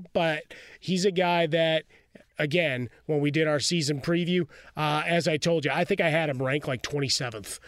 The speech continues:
or something like that among wide receivers. Uh, just not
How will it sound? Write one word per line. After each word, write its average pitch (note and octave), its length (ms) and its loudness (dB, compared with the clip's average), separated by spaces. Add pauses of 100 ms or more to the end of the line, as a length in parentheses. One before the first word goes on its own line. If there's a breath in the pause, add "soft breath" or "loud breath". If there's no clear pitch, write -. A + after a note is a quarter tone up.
(160 loud breath)
or E3+ 100 0
something F#3+ 360 4
like F#3+ 240 4
that G3 120 2
among E3 240 2
wide D#3 300 0
receivers. D3 640 -2 (280 loud breath)
Uh, D#3 180 0
just C#3+ 260 -2
not E3 600 0